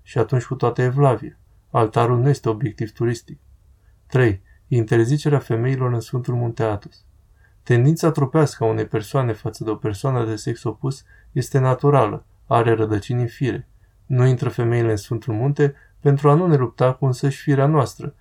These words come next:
prin vederea fețelor și trupurilor acestor. Întrebare. Ați spus de mai multe ori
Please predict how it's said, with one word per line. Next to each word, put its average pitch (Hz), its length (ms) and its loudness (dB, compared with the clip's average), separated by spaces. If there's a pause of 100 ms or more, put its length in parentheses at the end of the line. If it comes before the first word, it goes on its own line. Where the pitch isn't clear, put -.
(200)
prin 120 180 0
vederea 113 380 2
fețelor 123 540 -4
și - 140 -14
trupurilor 117 600 -6
acestor. 117 520 -8 (1080)
Întrebare. 120 580 -2 (360)
Ați - 220 -2
spus 180 160 -4
de 180 60 0
mai 165 120 4
multe 156 260 2
ori 143 240 0